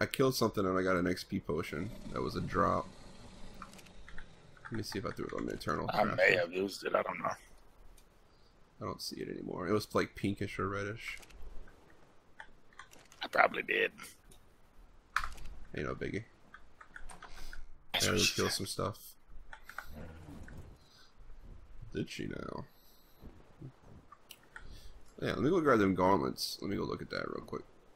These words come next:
Speaker 1: I'm gonna fly back out there and kill some more stuff. Or I could make my ghillie suit. I think I have enough organic polymer. I could do that real fast.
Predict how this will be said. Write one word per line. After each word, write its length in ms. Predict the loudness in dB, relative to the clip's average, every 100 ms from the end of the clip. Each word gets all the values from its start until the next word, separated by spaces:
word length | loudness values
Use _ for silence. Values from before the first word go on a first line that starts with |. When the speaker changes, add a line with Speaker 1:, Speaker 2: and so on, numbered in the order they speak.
| -12 -8 -8 -6 -6
Speaker 1:
I'm 80 |
gonna 100 | -4 -2
fly 220 | -2 0
back 220 | 0 2
out 160 | 0 0
there 100 | -4
and 100 | -2
kill 160 | -4
some 160 | -4 -6
more 100 | -6
stuff. 260 | -4 -6 -6 -18 -20 -20 -20 -20 -20 -20 -18 -16 -12 -2
Or 100 | 2
I 40 | 2
could 180 | 2
make 100 | 2
my 100 | 2
ghillie 340 | 2 4 4 4
suit. 240 | 2 2
I 40 | 2
think 160 | 2 2
I 40 |
have 120 | 2
enough 240 | 2 2 0
organic 400 | 0 0 -2 0
polymer. 460 | 0 2 0 -2
I 40 | -4
could 140 | -4
do 100 | -2
that 140 | -2 0
real 120 | -2
fast. 540 | -4 -6 -6 -10 -16